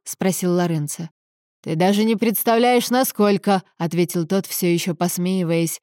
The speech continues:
и закурил сигару. «Ты что, выиграл в лотерею?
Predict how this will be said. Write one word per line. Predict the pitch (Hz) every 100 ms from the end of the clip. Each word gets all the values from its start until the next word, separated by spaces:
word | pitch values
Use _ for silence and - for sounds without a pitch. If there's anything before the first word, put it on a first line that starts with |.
| _
и | 196
закурил | 190 208 214 208 220
сигару. | - 185 165 156 151 160 _ _ _ _ _ _ -
«Ты | 262 311
что, | - 190 160
выиграл | 185 254 269 269
в |
лотерею? | 247 277 269 269 262 330 202